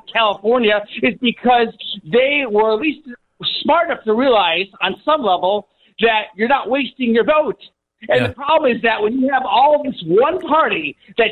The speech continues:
Speaker 1: dictates who's gonna win, okay? And, you know, getting back to, uh, twenty sixteen,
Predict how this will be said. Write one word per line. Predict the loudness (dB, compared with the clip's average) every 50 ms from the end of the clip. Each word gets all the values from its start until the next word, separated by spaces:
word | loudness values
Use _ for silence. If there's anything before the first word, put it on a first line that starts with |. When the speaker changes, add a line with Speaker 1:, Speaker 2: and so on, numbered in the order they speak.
| -4 -4 -4
Speaker 1:
dictates | -2 -2 -2 -2 -2 0 0 0 -2 -2 -2
who's | -2 -2 0
gonna | 0 2 2 2 2 2
win, | 0 0 0 -2 -4 -8 -12 -18 _ _ -8
okay? | -4 -2 0 0 0 -2 -4 -6 -8 -4 -2
And, | 0 0 0 0 0
you | 0
know, | 0 0 0 -2
getting | -2 0 0 2 2
back | 0 -2 -2 -4 -8 -8 -6
to, | -4 -2 -2 0 -2
uh, | -2 -2 -4 -4
twenty | -2 0 2 2 2 0 -2 -4 -10 -16 -6 -2
sixteen, | -2 -2 -2 -2 -2 0 2 2 2 2 0